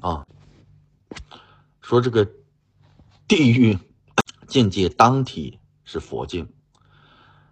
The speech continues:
哎呀，我说这样的境界啊，只有地藏王菩萨还不敢这么说呀。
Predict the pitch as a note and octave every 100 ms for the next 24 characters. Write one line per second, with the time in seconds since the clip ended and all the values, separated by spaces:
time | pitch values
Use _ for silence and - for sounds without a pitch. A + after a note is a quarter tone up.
0 | _ - G2 F#2 F2+ G2 A2 C#3 A#2 F#2+
1 | E2 D#2+ G#2 E2+ E2+ D2 C#2+ F#2+ F#2+ G#2
2 | F#2 F2+ E2+ D#2+ - E2 G#2+ - D#2+ -
3 | _ _ _ _ _ _ _ - - G2+
4 | A2+ - B2+ - D2 F2 D#2 - D2+ D2
5 | C2+